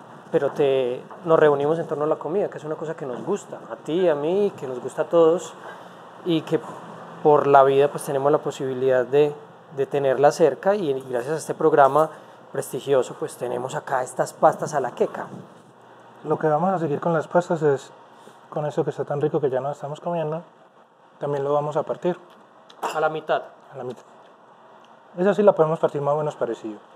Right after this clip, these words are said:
Speaker 1: Ok. Vamos a ver.
Speaker 2: Si a usted le gusta mucho, puede usar muchos. Si le gusta poquito, puede usar pocos. Incluso si no le gusta, puede no usarlo.
Speaker 1: Ok.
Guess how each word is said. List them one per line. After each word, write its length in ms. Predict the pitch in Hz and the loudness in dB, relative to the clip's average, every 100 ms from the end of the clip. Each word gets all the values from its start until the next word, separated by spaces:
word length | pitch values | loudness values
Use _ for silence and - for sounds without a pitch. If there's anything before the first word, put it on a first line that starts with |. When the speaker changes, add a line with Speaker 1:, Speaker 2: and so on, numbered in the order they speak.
| - | -10
Speaker 1:
Ok. 140 | 151 120 110 - - - - - - - - - - - - - - - - - - - - - - 151 | -10 -10 -20 -20 -20 -20 -20 -20 -20 -20 -20 -20 -20 -20 -20 -20 -20 -20 -20 -20 -20 -20 -20 -20 -20 -10
Vamos 200 | 143 135 | -10 -10
a 40 | |
ver. 140 | 113 - - _ _ _ - _ - - - - - _ - | -14 -16 -20 _ _ _ -20 _ -20 -20 -20 -20 -20 _ -18
Speaker 2:
Si 120 | - 160 | 0 0
a 40 | |
usted 200 | 147 170 | 2 2
le 80 | 180 | 2
gusta 400 | 202 190 208 - - - - - - _ - | 2 2 0 0 -12 -18 -20 -20 -20 _ -4
mucho, 480 | 170 196 220 - 202 | 2 2 2 4 2
puede 320 | - 156 147 | 4 6 6
usar 460 | 160 190 175 175 170 - | 4 6 6 6 2 -6
muchos. 480 | 147 165 - 98 - - | 0 0 -2 -12 -14 -8
Si 60 | 120 | -6
le 100 | 107 | -6
gusta 240 | 107 143 | -8 -8
poquito, 400 | 151 165 160 - | -4 0 2 0
puede 200 | - 123 | -4 -4
usar 180 | 143 156 | -2 -2
pocos. 340 | 170 - - - - - - | -4 -6 -18 -20 -20 -14 -4
Incluso 360 | 151 165 147 | 4 6 6
si 40 | 135 | 0
no 80 | 139 | 0
le 80 | 147 | 2
gusta, 240 | 175 170 | 2 2
puede 260 | 143 139 139 | 0 2 4
no 120 | 143 | 4
usarlo. 500 | 143 151 117 110 147 | 2 2 2 -4 -8
Speaker 1:
Ok. 120 | 147 | -10